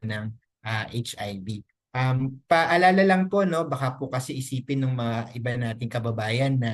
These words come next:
ito po ay sakit ng mga males having sex with males, no, o yung mga L G B T, ah, community natin.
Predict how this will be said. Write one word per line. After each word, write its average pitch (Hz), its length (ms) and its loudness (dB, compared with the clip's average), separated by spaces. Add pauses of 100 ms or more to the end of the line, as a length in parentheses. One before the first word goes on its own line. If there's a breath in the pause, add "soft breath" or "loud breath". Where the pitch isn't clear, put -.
ito 117 160 -6
po 127 160 -2
ay 131 80 2
sakit 156 480 -2
ng 135 160 2
mga 120 240 0
males 131 400 0
having 123 320 0
sex 117 240 -10
with 117 160 -2
males, 139 320 -2
no, 135 240 -2 (320)
o 127 80 0
yung 135 240 6
mga 131 160 4
L 127 160 0
G 117 160 -4
B - 240 -6
T, - 100 -16 (720)
ah, 120 240 0
community 120 520 0
natin. 127 520 -2